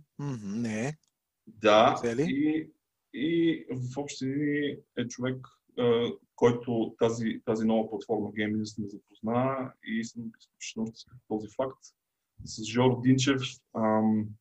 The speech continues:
Speaker 2: имаме доста, доста голяма история, доста дълга, продължителна, богата на детайли, на истории, на всякакви неща.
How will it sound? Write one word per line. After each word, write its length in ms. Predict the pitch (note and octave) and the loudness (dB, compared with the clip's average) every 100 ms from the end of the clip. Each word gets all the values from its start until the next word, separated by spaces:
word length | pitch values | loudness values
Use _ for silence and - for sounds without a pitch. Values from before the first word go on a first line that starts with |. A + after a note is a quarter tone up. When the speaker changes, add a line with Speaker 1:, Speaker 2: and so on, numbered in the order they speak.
| _ _ _ _ _ _ - - | _ _ _ _ _ _ -16 -8
Speaker 2:
имаме 200 | G#2 G2 | -8 -6
доста, 340 | G#2+ A2 A#2+ | -4 -4 -6
доста 360 | A2+ - - A2+ | -6 -6 -6 -4
голяма 320 | A2 A#2 A2+ | 0 0 0
история, 360 | A2 A#2 A2+ A2 | -4 -2 -2 -2
доста 280 | A2 - | -6 -8
дълга, 400 | A#2+ A#2+ A#2+ A2 | -2 -2 -2 -4
продължителна, 600 | - G#2+ G#2 B2 B2 B2+ G#2+ | -6 -8 -6 -8 -2 -2 -2
богата 540 | A2 G#2+ A#2 A#2 A#2+ | -4 4 6 6 2
на 140 | A2 | -2
детайли, 460 | A2+ - A#2+ B2 A#2 | -2 0 0 2 0
на 80 | A2 | -2
истории, 440 | G#2+ - A#2 A#2+ | -2 4 4 4
на 80 | A2 | 0
всякакви 380 | - A2+ A2+ A2+ | 0 -2 0 -2
неща. 420 | G#2 - A#2 B2+ | -2 2 0 0